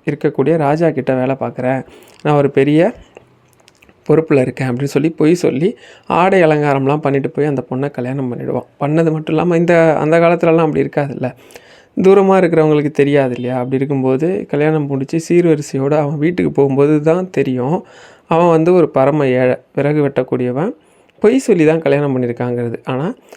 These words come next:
அந்த பொண்ணு என்ன சொல்லுவாங்கன்னா, "என் வாழ்க்கை இப்படி ஆகிப்போச்சு, வீட்ல போய் சொல்லி அப்பா அம்மாவுக்கு சொல்லி அவங்களோட நிம்மதியும் கெடுத்துட வேணான்னு" சொல்லி இந்த கூட வந்தது இல்லையா சேனை, அதுல தலைவனா வந்தவன்ட்ட சொல்லுவாங்க, "நீ போய் நான் ரொம்ப நல்லா இருக்கேன், சந்தோஷமா இருக்கேன்ட்டு அப்பா அம்மாட்ட சொல்லு,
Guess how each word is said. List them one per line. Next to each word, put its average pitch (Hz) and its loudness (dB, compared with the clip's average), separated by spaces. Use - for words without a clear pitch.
அந்த 165 2
பொண்ணு 175 2
என்ன 175 4
சொல்லுவாங்கன்னா, 143 -2
"என் 143 0
வாழ்க்கை 151 0
இப்படி 143 0
ஆகிப்போச்சு, 135 -2
வீட்ல 196 2
போய் 160 4
சொல்லி 156 0
அப்பா 147 0
அம்மாவுக்கு 147 0
சொல்லி 143 -2
அவங்களோட 165 2
நிம்மதியும் 151 2
கெடுத்துட 139 -2
வேணான்னு" 131 -2
சொல்லி 143 -4
இந்த 151 -2
கூட 214 2
வந்தது 151 2
இல்லையா 143 -2
சேனை, 143 0
அதுல 139 0
தலைவனா 165 2
வந்தவன்ட்ட 139 -2
சொல்லுவாங்க, 135 -4
"நீ 139 0
போய் 165 0
நான் 135 0
ரொம்ப 139 0
நல்லா 143 0
இருக்கேன், 139 -2
சந்தோஷமா 139 -2
இருக்கேன்ட்டு 131 -4
அப்பா 131 -2
அம்மாட்ட 131 -4
சொல்லு, 127 -4